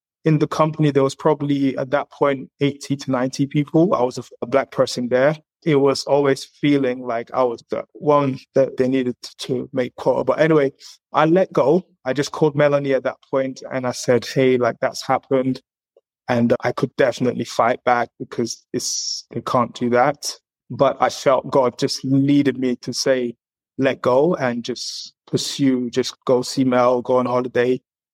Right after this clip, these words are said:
Um, 'cause we had been speaking for a few days, like, for about a week at that point. And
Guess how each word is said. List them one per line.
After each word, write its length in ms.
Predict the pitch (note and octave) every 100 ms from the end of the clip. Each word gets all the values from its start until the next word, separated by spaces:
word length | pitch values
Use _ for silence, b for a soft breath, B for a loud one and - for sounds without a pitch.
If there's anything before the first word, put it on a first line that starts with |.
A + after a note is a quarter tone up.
| _ _ _
Um, 120 | A#2+ A#2
'cause 160 | - C#3+
we 60 |
had 100 | C#3
been 140 | C3+ B2+
speaking 420 | - C#3 - C3+
for 160 | - A#2+
a 60 |
few 200 | - C3+
days, 280 | C3 C3 C3 C3+ C#3
like, 200 | A#2+ -
for 140 | A#2+
about 260 | A#2 A#2 A#2+
a 20 |
week 260 | C3+ C#3+ C#3
at 40 |
that 160 | A#2 - -
point. 320 | A#2+ D3+ D#3
And 300 | B2 A#2 A2+